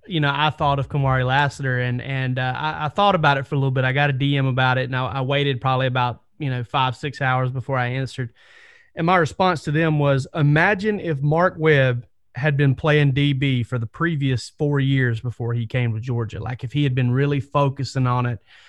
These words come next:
and he was playing that position." And I think that's a, that, uh, to me, that's a really good comparison for him 'cause he does play wide receiver as well. He's a big, long kid.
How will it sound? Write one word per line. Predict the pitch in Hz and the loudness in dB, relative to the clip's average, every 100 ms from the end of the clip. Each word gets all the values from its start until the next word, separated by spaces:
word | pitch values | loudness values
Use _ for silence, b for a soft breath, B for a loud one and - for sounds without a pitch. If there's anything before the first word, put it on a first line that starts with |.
| B B B | B B B
and | - | 0
he | 135 | 2
was | 135 - | 2 0
playing | 139 127 123 | 0 2 2
that | 117 | 0
position." | 120 123 127 - 113 117 | -2 -2 -2 -4 -8 -10
And | - 139 | -6 -2
I | 139 | -2
think | - 143 127 | -2 -2 0
that's | 131 - | -4 -2
a, | 131 120 | -4 -2
that, | 147 135 | -2 -2
uh, | 110 139 139 | 0 -2 -4
to | - | 0
me, | 147 147 170 | 2 4 4
that's | 147 147 - | 4 2 0
a | 135 | 0
really | 127 147 139 | 2 2 2
good | 135 139 | 2 0
comparison | 139 127 131 127 - 127 | 0 0 2 0 0 -4
for | - 131 | -2 -2
him | 127 | -2
'cause | 127 120 | -4 -6
he | |
does | 123 139 135 | 0 0 0
play | - 143 | 0 0
wide | 139 135 131 | 2 2 0
receiver | 123 143 127 127 | -2 -2 0 0
as | 123 | -2
well. | 123 127 123 117 B B B - | -2 0 0 -4 B B B -2
He's | 147 | 2
a | 131 | 4
big, | 123 147 139 | 4 4 4
long | 135 135 135 120 | 4 4 2 0
kid. | 143 131 127 | 0 2 2